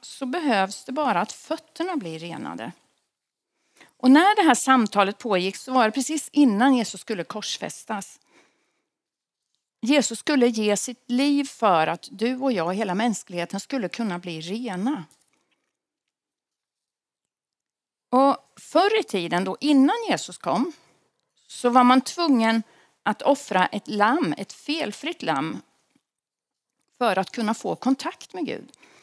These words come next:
Och för att Gud skulle kunna se människan, för han kan inte se synd, så var man tvungen att offra det här lammet.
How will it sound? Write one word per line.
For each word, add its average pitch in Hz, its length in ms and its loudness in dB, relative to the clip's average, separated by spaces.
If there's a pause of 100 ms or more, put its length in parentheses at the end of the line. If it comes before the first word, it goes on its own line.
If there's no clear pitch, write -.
(200)
Och - 160 -2
för 277 200 2
att 311 140 2
Gud 285 440 0
skulle 269 280 0
kunna 254 260 2
se 202 300 -6
människan, 240 800 0
för - 160 -6
han 269 240 2
kan 262 160 2
inte 320 140 -2
se 269 200 -8
synd, 285 520 -4 (840)
så 277 120 -10
var 285 100 6
man 277 140 6
tvungen 269 260 4
att - 80 -2
offra 285 420 2
det 311 60 2
här 269 140 4
lammet. 160 640 -2